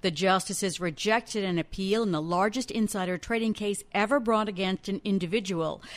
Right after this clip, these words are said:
and former hedge fund manager Matthew Martoma lost his chance to shorten a nine-year prison sentence. Joining me is Peter Henning, a professor at Wayne State University Law School. Peter, Martoma was convicted in twenty fourteen for using tips to make two hundred seventy-five million dollars for his employer,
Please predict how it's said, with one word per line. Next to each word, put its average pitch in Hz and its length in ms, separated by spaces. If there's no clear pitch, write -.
and 190 260
former 185 300
hedge 185 280
fund 185 220
manager 190 380
Matthew 185 440
Martoma 262 800
lost 180 360
his 180 140
chance 180 460
to 170 180
shorten 175 560
a 175 80
nine-year 175 600
prison 156 420
sentence. - 640
Joining 285 300
me 202 140
is 180 100
Peter 170 280
Henning, 180 260
a 214 40
professor 180 440
at 170 120
Wayne 170 360
State 160 420
University 165 600
Law 160 260
School. - 580
Peter, 311 240
Martoma 285 520
was 302 160
convicted 214 640
in 190 220
twenty 262 340
fourteen 208 640
for - 120
using 233 540
tips - 560
to 202 120
make 190 280
two 277 220
hundred 240 280
seventy-five 208 600
million 240 420
dollars 196 400
for 190 140
his 190 280
employer, 202 800